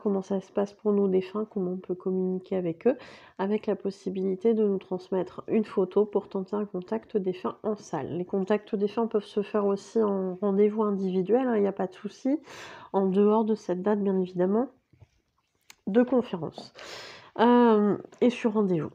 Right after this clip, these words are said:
Donc, pour les conférences, chaque conférence, euh, coûte quinze euros,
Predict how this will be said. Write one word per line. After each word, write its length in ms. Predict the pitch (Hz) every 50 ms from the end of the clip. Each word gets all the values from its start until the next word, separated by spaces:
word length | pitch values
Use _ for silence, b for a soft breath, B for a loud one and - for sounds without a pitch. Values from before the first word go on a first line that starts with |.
| _ _ _ _ _ _ _ _ _ _ _ _ _ - _ _ _ _ - - 185
Donc, 320 | 208 226 226 220 208 -
pour 160 | - - 247 254
les 120 | 254 240
conférences, 640 | 240 254 247 233 - 240 226 220 233 240 233 - -
chaque 160 | - 220 220
conférence, 800 | - 220 208 208 - - 220 202 214 220 226 226 214 - - - - - -
euh, 240 | 190 190 190 190 185
coûte 320 | - - - 214 - -
quinze 280 | - 214 202 202 185 185
euros, 440 | 175 180 - 190 208 240 349 -